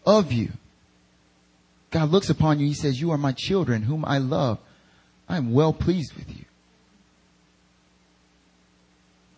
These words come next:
We all believe that we're Christian. We believe that we're gonna go to heaven. And what's God gonna say when we stand before him? He's gonna say, "Well done, good and faithful servant," regardless of our failures.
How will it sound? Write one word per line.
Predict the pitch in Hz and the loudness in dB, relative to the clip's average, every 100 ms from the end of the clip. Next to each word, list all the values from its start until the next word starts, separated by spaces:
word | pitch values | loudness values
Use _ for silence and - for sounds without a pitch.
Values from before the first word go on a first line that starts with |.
| - | 2
We | 165 | 6
all | 190 | 6
believe | 160 165 196 | 6 4 4
that | 160 | 2
we're | 139 | 2
Christian. | 131 202 208 - 135 | 4 4 4 2 -2
We | 147 | -2
believe | 143 143 190 151 | 0 0 0 0
that | 135 | 0
we're | |
gonna | 143 147 113 - - _ - | 0 0 -2 -8 -20 _ 0
go | 180 190 | 4 6
to | 143 | 6
heaven. | 135 190 143 117 - _ - - _ - | 6 4 2 -4 -6 _ -20 -20 _ 0
And | 165 180 | 4 4
what's | 208 | 2
God | - 196 165 | 4 4 4
gonna | 175 147 | 2 0
say | 202 202 | 4 4
when | 156 | 4
we | 143 | 0
stand | 143 165 156 | 0 -2 -2
before | 139 - 185 127 | -2 0 0 0
him? | 98 - _ _ _ _ - | -4 -12 _ _ _ _ -16
He's | 180 | -8
gonna | 170 | -4
say, | 135 151 | -2 0
"Well | 120 135 180 185 | 6 8 10 8
done, | 151 170 180 123 | 6 2 4 0
good | 107 139 | 2 0
and | 135 | 0
faithful | - 135 - 117 | 0 -2 -2 -8
servant," | - 143 113 95 _ _ _ _ _ _ _ _ _ _ _ _ - | -4 -4 -4 -8 _ _ _ _ _ _ _ _ _ _ _ _ -4
regardless | 135 160 190 165 143 | 2 4 4 2 -2
of | 139 | 0
our | 143 | 0
failures. | - - - - - | 0 -4 -4 -10 -16